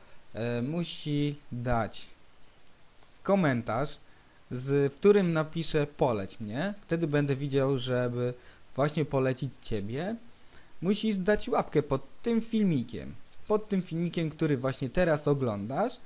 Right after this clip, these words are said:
musisz dać łapeczkę w górę. I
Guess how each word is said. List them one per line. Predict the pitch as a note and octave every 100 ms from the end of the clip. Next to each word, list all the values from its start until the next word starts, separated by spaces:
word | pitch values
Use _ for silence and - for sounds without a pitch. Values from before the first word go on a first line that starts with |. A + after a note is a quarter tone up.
| - -
musisz | G#3+ A3+ G#3
dać | D#3+ E3+ C#3+
łapeczkę | B2+ D#3+ D#3+ - C#3
w | B2+ B2+
górę. | B2+ A2+ F#2 - - - - - -
I | A2+ A#2+